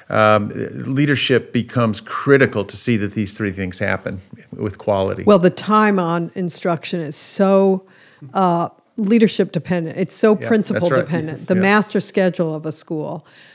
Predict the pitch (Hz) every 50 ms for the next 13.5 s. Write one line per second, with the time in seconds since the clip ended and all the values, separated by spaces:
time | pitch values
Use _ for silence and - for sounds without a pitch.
0 | _ _ - 185 175 170 165 160 156 165 156 156 - _ _ _ _ _ _ -
1 | 185 - 208 190 190 - - _ _ _ _ _ _ _ _ _ - 226 220 214
2 | 220 233 233 220 208 214 - - - - - - - 220 202 202 190 180 185 170
3 | 165 160 165 160 - _ _ _ - 185 - - - 190 175 170 _ _ - 180
4 | 175 170 165 - _ _ 269 _ _ _ _ _ _ _ _ _ _ - - 202
5 | 185 - - - - 175 160 160 170 175 180 165 185 175 170 165 175 170 156 151
6 | 160 - _ 233 202 - - 185 175 165 156 - - 202 196 202 185 - - -
7 | 175 165 151 160 - - 196 185 190 180 175 160 165 - - 190 175 151 - -
8 | 175 165 156 - 170 165 160 - 214 214 196 175 160 - - - _ _ _ -
9 | 196 196 180 - 185 170 - 170 165 160 160 147 - - 147 - - 170 165 165
10 | 156 - - - - _ _ _ - - - - - - - _ - - 202 196
11 | 202 196 185 180 180 170 165 - - 190 190 185 190 170 - - - 185 180 175
12 | 170 - 180 165 156 - - 175 165 156 151 - 185 175 165 156 - 185 180 -
13 | - - 165 - - 185 175 160 151